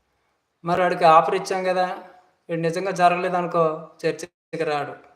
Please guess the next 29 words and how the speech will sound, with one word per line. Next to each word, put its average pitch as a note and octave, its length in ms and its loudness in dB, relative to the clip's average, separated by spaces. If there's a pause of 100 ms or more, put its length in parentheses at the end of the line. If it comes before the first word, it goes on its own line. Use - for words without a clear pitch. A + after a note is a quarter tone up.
(640)
అప్పుడు D3+ 180 -6
పాస్టర్ D#3+ 380 0
ఏం E3+ 140 -4
చేస్తాడంటే D#3+ 800 -4 (440)
కొంత D#3 240 -6
అమౌంట్ F3+ 420 -2
ఎవరికన్నా E3 500 0
ఇచ్చి, E3+ 520 -6 (760)
ఆ, D#3 40 -8
అతని D3+ 360 -4
పేరు E3 220 -2
చెప్పి F3 500 -2
పంపిస్తాడు. D3+ 760 -8
"నేను E3 180 -4
ఇచ్చానని E3 680 -6
కాదు, E3 500 -4 (140)
నన్ను D#3 140 -6
ప్రేరేపించాడు E3 760 -4
దేవుడు" E3 500 -4
అని D#3+ 100 -4
చెప్పి E3 560 -6
అతనికి D#3+ 320 -4
ఇచ్చే, C#3+ 340 -10
అతను G#3+ 220 2
విశ్వాసం G3+ 480 -2
పుట్టించు, F#3 480 -10
అతను A3 260 0
విశ్వాసం B3 420 4
వస్తది, E3 540 -4